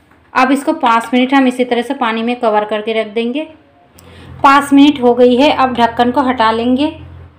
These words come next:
इस तरह से रखने से आलू की जो गंदगी होती है वो निकल जाती है। यह बिछा लिया है। अब आलू को हम इस तरह से पोंछ के ले लेंगे,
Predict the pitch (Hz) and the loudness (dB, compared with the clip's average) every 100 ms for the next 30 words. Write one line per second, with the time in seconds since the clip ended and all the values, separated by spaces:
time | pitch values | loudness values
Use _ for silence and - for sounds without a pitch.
0 | _ 269 277 320 320 294 247 240 247 254 | _ -2 2 2 4 2 2 2 2 2
1 | 302 - 240 254 262 254 269 233 233 247 | 0 2 2 2 0 -2 0 2 2 2
2 | 269 254 240 254 294 262 285 254 254 240 | 4 4 4 2 2 2 2 2 2 2
3 | 233 233 240 262 - 262 254 240 233 220 | 0 0 -2 -2 -4 -4 0 0 0 -2
4 | 226 233 247 302 349 - _ _ _ _ | 2 2 2 2 0 -8 _ _ _ _
5 | _ 233 254 - 233 240 247 262 277 247 | _ -6 -6 0 0 2 2 2 2 0
6 | 247 233 233 302 240 226 226 - 240 233 | -2 -4 -4 -2 2 2 0 0 2 2
7 | 233 240 285 | 2 2 0